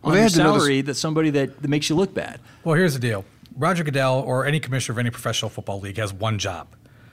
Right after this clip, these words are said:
Speaker 3: to monetize that league. Their job is not necessarily to make better human beings, to make society a better place. I mean, I know they like to, they like to think they do,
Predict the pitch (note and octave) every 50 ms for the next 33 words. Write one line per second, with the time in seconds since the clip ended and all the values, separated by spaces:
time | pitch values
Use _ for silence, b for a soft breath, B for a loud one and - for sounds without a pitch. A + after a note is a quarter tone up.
0 | b b - D3+ C3 B2+ B2 B2+ B2 A#2+ - B2+ A#2 A2 G2 - A2+ G2+ - -
1 | G#2 - - - - B B B B B B B B B B - C#3 D3 D#3+ F#3
2 | E3 D#3+ D#3+ C#3 B2 C#3+ C#3+ D3+ - D3 D3 D3+ C#3 - - - - E3 D#3 D#3
3 | C#3+ C3 B2 - C#3+ C3 C3+ C3 B2 - - - G2+ G#2+ C#3 C#3 C3+ G#2 B2+ C#3
4 | C3 B2+ A#2+ A2 C3 B2+ B2+ B2 B2 B2+ A#2 A#2 - - B B B B B B
5 | - D#3 D3+ D3+ C#3+ - D3+ C#3 - D#3+ C#3 C#3 C#3+ C3+ C#3 C#3 C3 A#2 C3+ B2+
6 | C#3 C3 - - B2+ A#2+ A#2+ A#2+ A2+ - B2+ B2+ C3 B2 B2 B2+ C3 C3 B2+ B2+
7 | B2+ A#2+ B2 - - C3 B2 A#2+ C3+ C3+ A#2+ B2+ C3 C3 B2+ C3 B2 C3+ A#2+ -
8 | C3+ B2 - C#3 C#3+ C3 B2+ A#2+ A2+ A#2 A#2